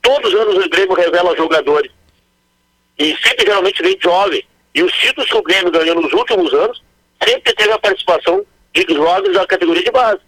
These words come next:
Arthur, Luan, Pedro Rocha, Wallace, e aí por diante. Agora tem Everton, Cebolinha, tem Matheus Henrique,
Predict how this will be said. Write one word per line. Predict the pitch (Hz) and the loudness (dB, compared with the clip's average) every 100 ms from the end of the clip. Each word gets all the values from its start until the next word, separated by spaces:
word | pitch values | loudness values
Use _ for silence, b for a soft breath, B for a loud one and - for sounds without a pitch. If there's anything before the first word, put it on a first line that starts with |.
| _ - | _ 0
Arthur, | 135 - - 190 185 170 - _ | 0 0 0 2 2 -2 -6 _
Luan, | 147 170 175 180 180 - | 0 2 2 2 0 -2
Pedro | 143 139 151 | -2 0 0
Rocha, | 147 175 180 165 165 - _ | 2 2 2 0 -2 -2 _
Wallace, | 135 156 180 185 170 - 175 - _ _ _ | 0 2 2 2 0 -2 -4 -6 _ _ _
e | 117 | 0
aí | 139 - | 0 0
por | 466 | 0
diante. | 233 247 - | 0 0 2
Agora | 135 151 | 2 2
tem | 160 151 | 0 0
Everton, | 165 175 147 | 2 0 0
Cebolinha, | 156 151 170 180 170 | 0 2 2 2 0
tem | 135 | 0
Matheus | 131 135 156 | 0 0 0
Henrique, | 151 151 175 - 320 | 0 0 0 0 -4